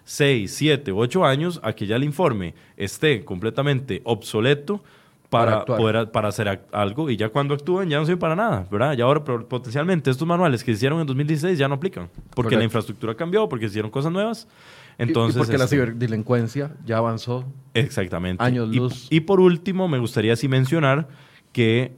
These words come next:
Speaker 1: el área de educación a los altos jerarcas es fundamental para que ellos comprendan los riesgos que actualmente estamos viendo en el área de ciberseguridad. Eh, el tema, el, el tema de educación, incluso con misit, nosotros tenemos un plan ya organizado que se llama Los Primeros Cien,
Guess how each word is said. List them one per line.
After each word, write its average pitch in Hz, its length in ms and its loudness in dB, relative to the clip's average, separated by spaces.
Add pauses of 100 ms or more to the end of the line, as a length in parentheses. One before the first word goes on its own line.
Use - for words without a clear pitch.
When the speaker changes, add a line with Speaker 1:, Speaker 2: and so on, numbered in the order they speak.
(100)
Speaker 1:
el 110 260 2
área 110 400 2
de 104 240 0
educación 110 880 2 (220)
a 95 100 -2
los 92 220 -2
altos 117 280 -2
jerarcas 113 640 -4 (260)
es 104 180 -4
fundamental 120 840 0
para 101 180 -2
que 107 100 -4
ellos 127 160 -2
comprendan 139 520 0
los 131 140 2
riesgos 123 540 0 (280)
que 117 100 -2
actualmente 131 580 0
estamos 123 380 -2
viendo 110 480 -2 (240)
en 101 140 2
el 92 100 2
área 95 300 2
de 95 400 -4
ciberseguridad. 87 840 -4 (320)
Eh, 101 320 0
el 104 80 0
tema, 127 240 4
el, 101 200 0
el 104 160 -2
tema 123 200 2
de 120 40 4
educación, 165 480 2
incluso 120 440 0
con 123 180 2
misit, 151 340 2
nosotros 117 440 0
tenemos 113 360 0
un 120 180 0
plan 135 340 2
ya 110 100 2
organizado 117 560 0
que 123 120 -2
se 98 100 -2
llama 117 180 0
Los 117 160 0
Primeros 98 380 -2
Cien, 190 340 -2